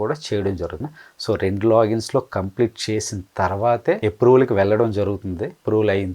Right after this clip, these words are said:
తర్వాత ఈ ఫేజెస్లో మీకు అమౌంట్ అనేది రావడం జరుగుతుందండి. ఇది ఇవాల్టి ఇన్ఫర్మేషన్, ఇవాల్టి టాపిక్. ఓకే, మరి ఇప్పుడు ఈ ఇన్ఫర్మేషన్ అంతా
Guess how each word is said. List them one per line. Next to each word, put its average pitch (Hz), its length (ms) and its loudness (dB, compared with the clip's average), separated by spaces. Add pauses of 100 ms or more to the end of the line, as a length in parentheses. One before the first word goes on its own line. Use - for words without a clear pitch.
(120)
తర్వాత 104 520 -2 (260)
ఈ 110 40 0 (280)
ఫేజెస్లో 98 600 0
మీకు 95 160 -4 (100)
అమౌంట్ 95 340 -4
అనేది 98 220 -4 (320)
రావడం 95 380 2
జరుగుతుందండి. 82 500 -8 (120)
ఇది 123 180 2 (300)
ఇవాల్టి 101 340 -2
ఇన్ఫర్మేషన్, 98 580 -6 (300)
ఇవాల్టి 95 420 0 (240)
టాపిక్. 90 380 0 (360)
ఓకే, 107 140 -8 (140)
మరి 101 220 -2
ఇప్పుడు 113 260 -4
ఈ - 100 0
ఇన్ఫర్మేషన్ 110 540 -6
అంతా 98 160 -8